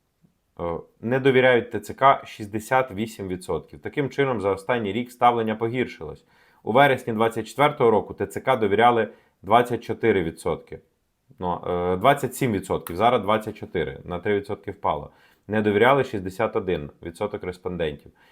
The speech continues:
При цьому З С У, як і раніше, довіряли дев'яносто чотири відсотки респондентів. Тут питання до тих окремих людей у військовій формі, які потрапляють до нас на телемарафон, і які запевняють постійно, що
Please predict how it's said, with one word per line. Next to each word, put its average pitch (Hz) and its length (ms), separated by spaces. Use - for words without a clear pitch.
При 104 160
цьому 131 260
З 98 100
С 101 320
У, 147 160
як 92 220
і 101 40
раніше, 95 400
довіряли 87 420
дев'яносто 87 460
чотири 98 340
відсотки 95 400
респондентів. 87 680
Тут 127 220
питання 117 380
до 90 380
тих 135 240
окремих 107 640
людей 104 360
у 95 100
військовій 101 380
формі, 92 360
які 90 180
потрапляють 92 500
до 92 100
нас 92 220
на 90 60
телемарафон, 92 720
і 95 80
які 92 520
запевняють 101 800
постійно, 85 480
що 85 440